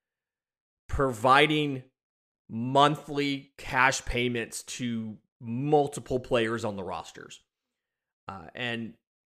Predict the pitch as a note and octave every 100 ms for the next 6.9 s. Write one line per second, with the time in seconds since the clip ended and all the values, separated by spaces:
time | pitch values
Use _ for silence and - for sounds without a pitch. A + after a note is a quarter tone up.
0 | _ D#3 F#3 F#3+ F3+ D#3+ C#3 B2+ - E3
1 | D#3+ D3+ C3 C3+ C3+ D3 C3+ C3+ B2+ -
2 | B2+ - - E3 E3 A#2+ A2 - B2+ A#2
3 | A2+ - A#2+ G#2+ A2 A#2 A#2+ - - A#2+
4 | - G#2+ G#2 G#2 - _ _ _ _ _
5 | - C3+ C3+ A#2+ A#2+ A#2+ A2+ G#2 A#2 B2+
6 | A3+ A3+ - G2+ F#2 C#3 F3 D3+ -